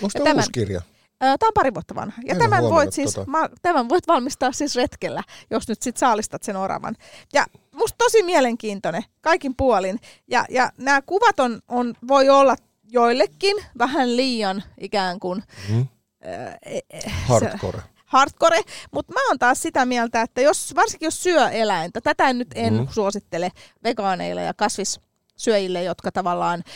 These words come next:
Speaker 2: ö, sitä eläimen niinku kärsimystä ikään kuin, tai sen takia on kasvissyöjiä tai vegaaneja, niin en suosittele siis tätä kirjaa heille.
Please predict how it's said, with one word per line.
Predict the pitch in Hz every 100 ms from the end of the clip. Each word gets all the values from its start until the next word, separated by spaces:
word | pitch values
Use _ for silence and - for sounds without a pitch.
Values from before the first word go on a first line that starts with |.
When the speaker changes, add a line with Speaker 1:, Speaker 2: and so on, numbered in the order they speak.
| - - -
Speaker 2:
ö, | 185 185 185 185 185 185 175 -
sitä | - 202 185
eläimen | 165 202 196 185 180
niinku | 190 202
kärsimystä | - 196 196 - 165 - -
ikään | - - - 196
kuin, | 190 208 - _ _ _ _ _ - -
tai | 202 196
sen | 208
takia | 196 - 175
on | 175
kasvissyöjiä | 202 202 - 175 -
tai | 170
vegaaneja, | 170 202 226 285 415 - - - -
niin | 208 202 - -
en | 247 247
suosittele | 254 226 - 190 180
siis | - 185
tätä | - 180 190
kirjaa | 220 175 185 156
heille. | 202 190 196